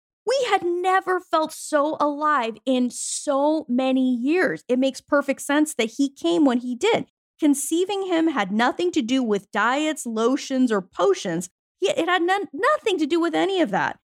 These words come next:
It had everything to do with me, the place where he would grow and thrive for thirty-nine joyous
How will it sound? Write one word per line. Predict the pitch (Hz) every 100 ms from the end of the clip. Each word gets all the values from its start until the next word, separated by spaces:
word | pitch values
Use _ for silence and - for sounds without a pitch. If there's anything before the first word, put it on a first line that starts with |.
| _ _
It | 294
had | 294 285 -
everything | 285 320 349 330 311
to | 269
do | 185 254
with | 240 233 226
me, | 208 240 359 302 - _ _ _ -
the | 247
place | 254 - 302 349 277 - - _ _
where | 254 269
he | - 285
would | 262 277 185
grow | 214 262 294 320
and | 254 233
thrive | - 269 294 311 269
for | - 220
thirty-nine | - - 277 277 277 254 277 302 226
joyous | - 262 302 247 226